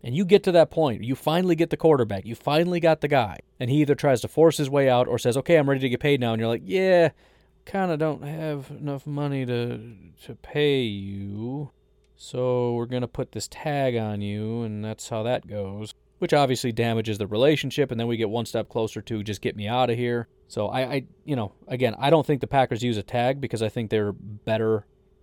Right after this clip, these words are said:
at what they do than a lot of teams that apply it. And, and there might be some situations that I'm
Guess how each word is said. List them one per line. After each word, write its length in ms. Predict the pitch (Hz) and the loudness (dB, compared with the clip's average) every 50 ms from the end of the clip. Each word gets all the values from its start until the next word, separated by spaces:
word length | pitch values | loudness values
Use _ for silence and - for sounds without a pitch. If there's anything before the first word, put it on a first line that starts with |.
| _ _ _ _ _ _ _ _ _ _ _ _ _ _ | _ _ _ _ _ _ _ _ _ _ _ _ _ _
at 100 | - 127 | -6 -6
what 240 | 110 113 120 113 - | 0 2 0 2 2
they 120 | - 110 104 | 2 0 2
do 300 | 104 117 120 117 107 104 | 2 2 2 2 2 0
than 120 | 107 104 | -2 -2
a 60 | 101 | -2
lot 160 | 101 104 107 | 0 0 0
of 60 | 104 - | -2 -4
teams 240 | - 113 104 95 | -4 -6 -6 -4
that 100 | 104 101 | -4 -4
apply 320 | 98 98 - 120 104 95 95 | -4 -4 -2 -2 -2 -2 -4
it. 160 | - - - | -8 -10 -8
And, 200 | 123 135 143 113 | -6 -4 -4 -4
and 100 | 156 160 | 0 2
there 100 | 160 165 | 2 4
might 220 | 165 165 160 160 | 6 6 4 4
be 80 | - 135 | 2 0
some 220 | 123 - 143 123 | -4 -2 -4 -4
situations 640 | 113 - 131 117 - 117 113 113 107 - - 110 104 | -4 -4 -6 -4 -2 0 2 2 0 0 -4 -6 -6
that 120 | 107 104 | -4 -4
I'm 220 | 104 104 101 98 | -4 -4 -6 -8